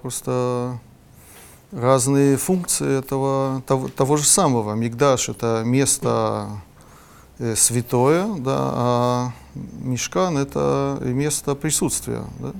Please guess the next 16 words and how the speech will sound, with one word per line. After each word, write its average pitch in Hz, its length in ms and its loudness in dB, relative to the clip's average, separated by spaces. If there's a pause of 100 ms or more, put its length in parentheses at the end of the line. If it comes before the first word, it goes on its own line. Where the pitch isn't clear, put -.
(800)
Так - 180 -10
и 120 140 0
сказано: 131 500 4
«Васули 135 540 4
мигдаш, 127 800 2
вешаханти 135 800 0
бетухам». 127 640 0
«Сделайте 131 520 0
мне 120 800 -2
святилище», 156 800 -4 (100)
да, 147 280 -10 (160)
и 147 260 -4 (640)
я 127 140 2
буду 139 260 -2
там 135 260 2
присутствовать. 117 880 -4